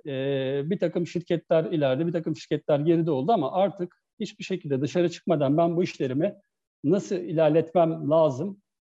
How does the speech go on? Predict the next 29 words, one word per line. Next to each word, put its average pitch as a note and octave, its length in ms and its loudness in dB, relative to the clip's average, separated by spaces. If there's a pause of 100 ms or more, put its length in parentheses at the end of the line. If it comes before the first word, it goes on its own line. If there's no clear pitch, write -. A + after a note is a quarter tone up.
hikayesi F#3 640 -2
bugüne G#3 400 -2
kadar E3+ 220 2
aklına F3 380 -2
belki F#3 240 2
de A3+ 80 0
hiç - 160 -8
böyle G3 200 0
bir F3+ 60 -4
şey F#3+ 200 -2
gelmeyen F3 560 2 (340)
şirketler F#3+ 640 0
ve D#3 140 0
bireylerin G3+ 540 0 (340)
gündemi G#3+ 380 2
oldu. A2+ 380 -4 (420)
Biliyorsunuz F3 440 -2
yapılan F#3+ 600 -2
birçok, G3 500 -6
e, D3+ 60 -6
araştırma E3+ 800 2
var, B2 200 2
birçok D#3+ 260 -4
hesaplama E3 560 2
var. C#3+ 200 -4 (300)
Kimine F3+ 300 2
göre E3+ 220 2
beş F3 280 0
yıl, B2 140 -8